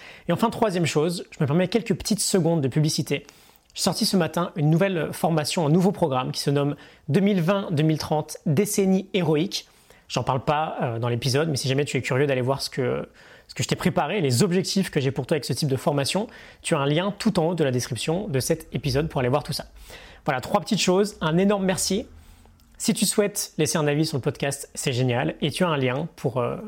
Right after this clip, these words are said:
si tu veux aller voir, euh, la, la nouvelle formation que je propose avec des conditions très spéciales, comme toujours, pour les premiers inscrits. Je te laisse avec l'épisode numéro quatre cent six. À tout de suite. Salut à toi, c'est Jenny. Je te souhaite la bienvenue dans ce nouvel épisode. Tu l'as sans doute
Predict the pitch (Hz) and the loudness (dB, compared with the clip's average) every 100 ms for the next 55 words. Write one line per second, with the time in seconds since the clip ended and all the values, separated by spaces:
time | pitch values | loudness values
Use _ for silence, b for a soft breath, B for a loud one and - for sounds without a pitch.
0 | - - - 135 143 120 131 127 123 - | -12 -6 0 2 2 0 0 -2 -6 -8
1 | B B B - 131 120 123 139 143 131 | B B B -4 -2 0 2 2 2 0
2 | 120 143 139 131 220 196 - 120 147 127 | 0 -4 -4 -6 -6 -8 -8 -2 0 2
3 | 123 127 147 143 180 - 226 214 214 - | 0 0 0 0 0 0 0 0 0 0
4 | 156 160 139 139 127 147 156 - 139 - | -2 0 -2 -2 0 0 -2 -2 -2 0
5 | - 175 156 143 - - B B B B | 0 2 2 0 -4 -10 B B B B
6 | B B - 147 165 - - 156 147 170 | B B -2 0 0 -4 -2 -2 -2 -2
7 | 156 143 180 165 143 143 190 - 196 196 | 0 2 2 2 2 2 0 -2 -2 -2
8 | - - 151 - 202 180 139 139 - - | -6 -2 -2 0 0 0 -2 -4 -8 -12
9 | - - _ _ _ - - 233 220 226 | -14 -16 _ _ _ -10 -2 0 2 0
10 | - 220 - 208 - 165 180 175 - 208 | 0 -2 0 0 2 2 2 2 2 0
11 | 202 165 175 185 196 233 180 147 180 170 | 2 2 2 4 2 0 0 2 4 4
12 | 175 - 190 175 151 180 190 170 156 - | 2 0 0 2 2 2 0 0 0 2
13 | 226 226 233 | 2 2 0